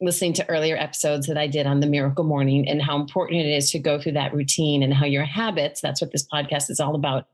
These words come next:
your daily habits really dictate how you feel. And I think we need to contact Hal Elrod, who wrote The Miracle Morning,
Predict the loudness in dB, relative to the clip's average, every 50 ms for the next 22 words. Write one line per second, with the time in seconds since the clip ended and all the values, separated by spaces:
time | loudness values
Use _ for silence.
0 | _ _ _ _ _ -4 -2 -2 -2 0 0 0 2 2 0 0 0 0 -2 -2
1 | -2 -4 -2 -2 0 0 2 2 0 0 0 -2 -2 -2 -2 -2 0 2 2 2
2 | 4 2 2 2 2 0 0 0 0 -2 -2 -2 0 -2 0 0 -2 -2 0 0
3 | 0 2 2 0 0 -4 -6 -6 -4 -2 -2 0 0 0 -2 -2 -2 -2 -2 -2
4 | -2 -2 -2 -2 0 0 0 -2 -2 -2 -2 -2 -2 0 0 0 0 0 2 2
5 | 2 2 2 2 2 2 2 2 2 2 2 2 4 4